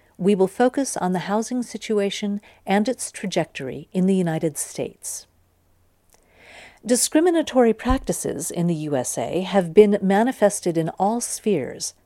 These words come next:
public and private, but especially in the production, financing, and regulation of housing. In his important book, The Color of Law, A Forgotten History of How Our Government Segregated America,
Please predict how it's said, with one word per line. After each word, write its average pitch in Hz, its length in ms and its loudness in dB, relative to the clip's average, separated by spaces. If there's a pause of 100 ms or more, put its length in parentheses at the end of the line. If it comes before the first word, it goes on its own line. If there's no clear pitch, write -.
(140)
public 180 460 0
and 190 300 0
private, - 500 -8 (440)
but 202 120 8
especially 214 640 2
in 170 120 2
the 170 60 2
production, 202 760 -2
financing, 156 920 -4
and 180 160 0
regulation 175 640 2
of 165 160 -8
housing. - 540 -8 (1200)
In 269 200 6
his 339 220 4
important 262 600 4
book, - 360 2 (300)
The 180 80 2
Color 233 380 0
of - 200 -2
Law, 180 440 0 (320)
A 160 60 2
Forgotten 170 440 4
History 156 500 0
of 151 140 0
How 170 220 2
Our 156 160 2
Government 170 480 0
Segregated 160 720 0
America, 180 640 -2